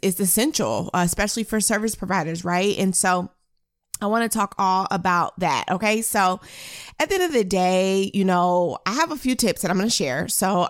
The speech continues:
I'll start, there are about four. So let's start with the first one. So at the end of the day,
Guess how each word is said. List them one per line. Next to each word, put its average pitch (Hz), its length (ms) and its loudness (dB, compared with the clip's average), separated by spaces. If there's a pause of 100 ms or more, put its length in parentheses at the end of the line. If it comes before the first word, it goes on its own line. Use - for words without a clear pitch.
I'll 196 240 0
start, 196 420 0
there 196 160 0
are 208 60 2
about 202 260 0
four. 175 380 0
So 220 160 2
let's 247 160 2
start - 200 0
with - 120 -10
the 185 80 -4
first 175 320 -2
one. 101 280 -6 (520)
So 277 280 2
at 285 120 0
the 330 60 0
end 359 100 2
of 370 80 -2
the 302 100 2
day, 190 420 2